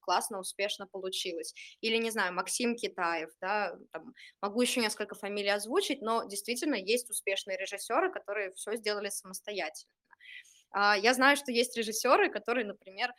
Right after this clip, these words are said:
не знаю, после того, как их подписали, они, наоборот, как-то ленятся, как-то у них включается режим «вы мне тут все должны», и как-то у них хуже, на самом деле, карьера развивается, чем если бы они все делали сами. А есть, э, режиссеры, которые с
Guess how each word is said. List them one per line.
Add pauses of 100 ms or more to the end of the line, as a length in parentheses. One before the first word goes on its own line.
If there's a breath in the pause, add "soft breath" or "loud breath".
(240 soft breath)
не
знаю,
после
того,
как
их
подписали,
они,
наоборот,
как-то
ленятся,
как-то
у
них
включается
режим (320)
«вы
мне
тут
все
должны»,
и
как-то
у
них
хуже, (100)
на
самом
деле,
карьера
развивается,
чем
если
бы
они
все
делали
сами. (440 soft breath)
А
есть,
э,
режиссеры,
которые
с